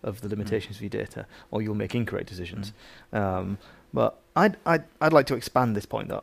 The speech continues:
Speaker 1: Rather than saying there is no excuse for, for no data, I'd, I'd like to change this to there is no excuse, um, for no research.
Speaker 2: Mm.
Speaker 1: 'Cause I don't
Speaker 2: Yeah.
Speaker 1: really see why we should limit this just to, to the analytics side of things.
Speaker 2: Very true.
Speaker 1: Um,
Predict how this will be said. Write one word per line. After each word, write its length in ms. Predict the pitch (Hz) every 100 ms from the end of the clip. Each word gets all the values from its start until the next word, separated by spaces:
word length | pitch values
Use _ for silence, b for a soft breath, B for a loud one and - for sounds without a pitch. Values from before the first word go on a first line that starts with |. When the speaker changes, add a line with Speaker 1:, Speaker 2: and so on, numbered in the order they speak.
| -
Speaker 1:
Rather 280 | 95 143 135
than 100 | 135
saying 320 | 131 120 117
there 180 | 120 113
is 120 | 113
no 120 | 117
excuse 340 | 110 - 113 -
for, 240 | - 107
for 120 | - 110
no 180 | 113 104
data, 440 | 139 127 - - - - B B B
I'd, 300 | 135 127 123
I'd 140 | 139 139
like 120 | 139
to 60 | 120
change 240 | 120 107
this 140 | 110 -
to 140 | 117
there 100 | 110
is 60 | 113
no 100 | 113
excuse, 520 | 90 - 113 107 - _ -
um, 200 | 113 113
for 120 | 113
no 180 | 110 104
research. 640 | 117 131 - - - - _ _ _ _ _ _ _ _ _ -
Speaker 2:
Mm. 260 | 170 208 B B B -
Speaker 1:
'Cause 100 | 139
I 60 | 123
don't 140 | 139 123
Speaker 2:
Yeah. 60 | 143
Speaker 1:
really 160 | 139 127
see 180 | - 127
why 200 | 117 113
we 100 | 113
should 160 | 117
limit 220 | 113 110
this 160 | 113 107
just 260 | - 104 -
to, 300 | 107 107 107
to 380 | 117 107 101 101
the 100 | 117
analytics 480 | 107 107 123 131 -
side 200 | 113 101
of 60 |
things. 300 | - - - - _ _ _ _ _
Speaker 2:
Very 180 | 107 104
true. 220 | - 95 - _ _ _ -
Speaker 1:
Um, 440 | 131 117 107 104